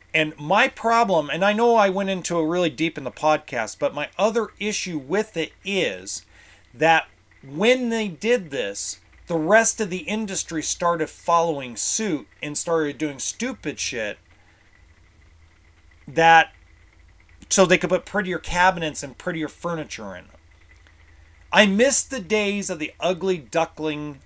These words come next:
R Vs. Bounder, Heartland Bighorn, uh, Jayco Eagle. The old Jayco Eagles from, like, two thousand nine, ten, eleven, twelve, thirteen were ugly as hell, but they were built like tanks.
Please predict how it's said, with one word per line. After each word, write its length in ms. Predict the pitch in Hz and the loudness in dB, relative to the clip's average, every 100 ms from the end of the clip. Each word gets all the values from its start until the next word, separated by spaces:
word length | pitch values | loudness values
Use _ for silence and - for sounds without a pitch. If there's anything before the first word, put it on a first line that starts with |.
| - | 0
R 220 | 143 139 | 2 2
Vs. 480 | 120 107 82 - - _ _ - | -6 -10 -12 -20 -20 _ _ 0
Bounder, 680 | 143 156 156 147 143 139 127 _ _ - | 6 6 4 -2 -4 -4 -12 _ _ -8
Heartland 480 | 151 143 123 113 104 | -4 -4 -4 -12 -4
Bighorn, 840 | 165 156 - 156 156 143 139 135 _ - - _ | -4 -4 -6 -2 0 0 -4 -12 _ -20 -20 _
uh, 200 | - 110 107 | -10 -10 -10
Jayco 420 | 107 180 185 160 156 | -2 -2 0 -4 -4
Eagle. 420 | 160 147 92 - _ _ | -2 -2 -4 -16 _ _
The 80 | 139 | -14
old 360 | 139 180 208 | -2 0 0
Jayco 380 | 156 202 185 185 160 | -2 -4 -2 -6 -6
Eagles 400 | 175 143 135 131 | -8 -8 -8 -10
from, 180 | 131 | -12
like, 200 | 123 113 | -10 -10
two 180 | - 165 | -10 -12
thousand 560 | 160 156 160 151 143 131 | -2 2 2 0 -6 -6
nine, 400 | 135 147 151 147 | -4 -2 -4 -6
ten, 380 | - 147 151 147 | -10 -6 -4 -4
eleven, 460 | 127 131 143 139 | -2 -2 -2 -4
twelve, 400 | - 139 139 143 | -8 -2 2 0
thirteen 680 | - 143 143 - 139 147 151 - - - | -2 -6 -6 -10 -10 -8 -10 -14 -20 -12
were 180 | 127 123 - | -8 -8 -2
ugly 420 | 180 170 175 156 | 0 0 0 0
as 140 | 139 | 0
hell, 400 | - 156 110 85 - _ _ | -4 -2 -2 -4 -12 _ _
but 160 | - 143 | -6 -2
they 100 | 156 | -2
were 160 | 143 123 | -2 -6
built 340 | - 180 190 | -4 -2 -2
like 200 | 135 131 | -6 -10
tanks. 720 | - - 185 113 - - - | -8 -4 -4 -6 -14 -6 -6